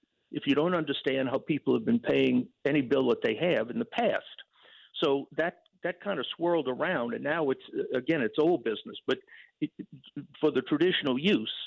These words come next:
the credit report as a document and as a tool, it then caught on to the extent that, well, maybe non-financial institution or non-banks will use that information as predictors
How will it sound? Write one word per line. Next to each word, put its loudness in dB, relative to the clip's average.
the 2
credit 0
report 2
as -2
a -2
document -2
and 0
as 2
a -2
tool, 2
it -2
then 2
caught 0
on 0
to 4
the 6
extent 0
that, 0
well, 0
maybe 0
non-financial 0
institution 0
or 4
non-banks 0
will 4
use 2
that 0
information 0
as 2
predictors -2